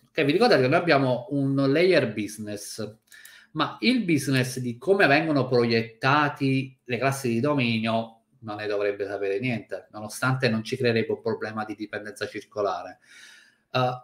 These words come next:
e la parte application, se ci pensate, il backend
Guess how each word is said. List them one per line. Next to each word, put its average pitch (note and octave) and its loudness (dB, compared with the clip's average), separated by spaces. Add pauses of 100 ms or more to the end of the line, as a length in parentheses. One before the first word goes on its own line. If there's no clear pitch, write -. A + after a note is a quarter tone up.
e D3 8
la C#3 8
parte F#3 6
application, B2 4
se D#3 -2
ci A#3+ -2
pensate, A#2 0 (200)
il C#3 4
backend G#2+ 2